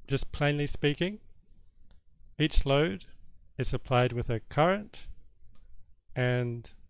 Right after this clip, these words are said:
you add those currents together to get a total current, and this detects the total current. So where does each current come from? Each current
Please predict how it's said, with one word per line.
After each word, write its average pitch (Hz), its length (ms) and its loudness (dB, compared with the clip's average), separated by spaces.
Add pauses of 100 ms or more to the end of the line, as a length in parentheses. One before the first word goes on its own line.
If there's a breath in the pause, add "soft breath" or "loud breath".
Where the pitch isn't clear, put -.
(440)
you - 120 -12
add 147 200 2
those 135 200 0
currents 139 380 0
together 156 400 0 (100)
to 127 100 -6
get 127 140 2
a 113 60 -2
total 143 380 0
current, 180 520 -4 (1040)
and 120 160 -2
this 151 180 2
detects - 420 0
the 127 120 -2
total 113 340 0
current. - 680 -12 (1600)
So 127 220 0
where 139 200 2
does 135 300 -2 (160)
each 135 300 -4
current 135 400 -2
come 139 240 0
from? 170 340 -4 (1800)
Each 147 260 -4
current 156 720 -4